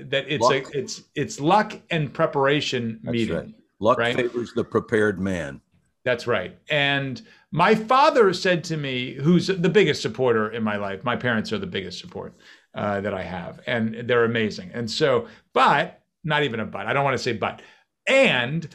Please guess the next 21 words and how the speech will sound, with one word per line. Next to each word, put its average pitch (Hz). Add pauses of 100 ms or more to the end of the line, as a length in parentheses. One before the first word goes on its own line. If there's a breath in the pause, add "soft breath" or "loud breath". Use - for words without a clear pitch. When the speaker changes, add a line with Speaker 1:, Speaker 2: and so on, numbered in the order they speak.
(120 soft breath)
Speaker 1:
my 160
father 196
said 180
to 160
me 156
before 143
I 143
moved 143
out 131
to 131
Los 127
Angeles, 127
"How 180
long 175
are -
you 143
gonna 135
give 131
it? -
Two 131
years?" 165